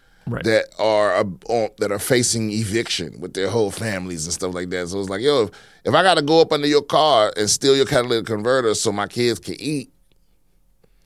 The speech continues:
Speaker 2: you know, it's like, that's, that's an issue. That, like, that's a, that's a, it's a societal issue. It's not, like, one person being irresponsible.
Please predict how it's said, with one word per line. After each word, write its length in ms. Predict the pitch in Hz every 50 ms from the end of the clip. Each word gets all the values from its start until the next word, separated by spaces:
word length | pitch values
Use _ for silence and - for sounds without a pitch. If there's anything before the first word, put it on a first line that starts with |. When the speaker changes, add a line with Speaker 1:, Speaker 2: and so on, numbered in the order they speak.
| _ _ _ _ _ _ _ _ _ _ _ _ _ _
Speaker 2:
you 160 | 120 135 135
know, 280 | 135 135 135 131 - -
it's 140 | 131 123 120
like, 280 | 139 135 131 - - - 104 101 101 104 107 -
that's, 380 | - 110 104 131 139 139 - -
that's 300 | - 107 135 135 - -
an 60 | 156 139
issue. 460 | 147 202 240 - - 113 92 80 82 90
That, 180 | 120 127 127
like, 160 | 147 135 -
that's 260 | 131 127 156 160 - 165
a, 100 | 151 120
that's 280 | 107 151 165 160 -
a, 100 | 156 123 - - -
it's 180 | 131 143 -
a 60 | 139
societal 680 | 117 - - - 120 - - - 147 170 196 185 151 123
issue. 320 | 110 110 104 - 90 85 87
It's 120 | 90 -
not, 120 | 170 170 147
like, 160 | 170 165 -
one 260 | 117 131 139 139 131
person 380 | 127 139 135 143 - 117 117 113
being 200 | 113 110 110 104
irresponsible. 840 | 104 104 95 90 - 87 98 110 110 - - - - - 64